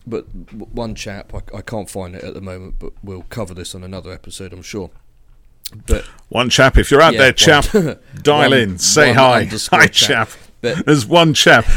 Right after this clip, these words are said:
Speaker 2: Literally, what you're saying, Jeff, is we had one response to the tweet,
Speaker 1: <laughs>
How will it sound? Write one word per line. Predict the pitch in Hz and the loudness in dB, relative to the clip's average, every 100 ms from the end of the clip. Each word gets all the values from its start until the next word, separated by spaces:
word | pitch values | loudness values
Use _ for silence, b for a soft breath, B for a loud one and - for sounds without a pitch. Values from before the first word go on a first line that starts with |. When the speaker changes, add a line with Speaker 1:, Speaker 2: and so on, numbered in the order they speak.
| - | 6
Speaker 2:
Literally, | 196 - 160 | 6 6 4
what | 139 180 | 4 2
you're | 151 | 2
saying, | - 156 127 | 2 2 2
Jeff, | 123 110 | -2 0
is | 127 135 | -4 -2
we | |
had | 123 127 107 | -2 -2 0
one | 151 170 | 2 2
response | 147 - - 123 - | 0 0 -2 -2 -4
to | |
the | 104 | -10
tweet, | - 113 110 | -4 -2 -2
Speaker 1:
<laughs> | - | -6